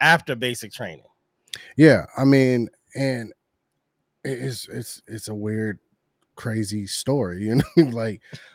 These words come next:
Speaker 1: <laughs>
Speaker 2: I had no int-, like, once I got into it and I was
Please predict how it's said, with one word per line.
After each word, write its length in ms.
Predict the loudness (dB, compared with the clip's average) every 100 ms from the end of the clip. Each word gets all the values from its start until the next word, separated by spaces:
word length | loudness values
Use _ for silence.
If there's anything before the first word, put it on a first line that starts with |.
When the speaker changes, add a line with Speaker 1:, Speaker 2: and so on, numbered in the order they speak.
| -8
Speaker 1:
<laughs> 80 | -4
Speaker 2:
I 240 | -2 0 0
had 360 | 0 0 -2
no 280 | -2 -2 -2
int-, 240 | -4 -6 -6
like, 160 | -6 -4
once 300 | -4 -4 -6
I 140 | -6
got 260 | -4 -2 -2
into 420 | -4 -6 -4 -4
it 160 | -4
and 180 | -8 -8
I 80 | -8
was 320 | -8 -12 -16